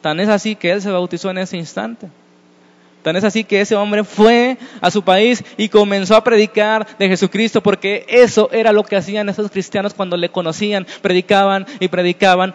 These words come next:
aunque les costara la muerte. Y estoy seguro que ese hombre, y a través de ese hombre, muchos judíos que le habían hablado de él, creyeron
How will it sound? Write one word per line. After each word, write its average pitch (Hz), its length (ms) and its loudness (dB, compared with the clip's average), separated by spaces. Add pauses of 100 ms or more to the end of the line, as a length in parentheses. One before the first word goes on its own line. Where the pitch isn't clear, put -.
aunque 175 260 -6
les 170 140 -4
costara 175 380 -2
la 170 100 -2
muerte. 175 400 -2
Y 170 80 0
estoy 202 300 2
seguro 226 420 4
que 214 120 2
ese 214 160 0
hombre, 214 440 0 (100)
y 185 100 -2
a 170 60 2
través 180 260 0
de 220 80 2
ese 214 100 0
hombre, 208 260 0
muchos 208 360 -4
judíos 208 360 2
que 185 80 -2
le 170 80 2
habían 196 220 2
hablado 202 320 4
de 220 100 4
él, 262 160 0 (180)
creyeron 160 760 -2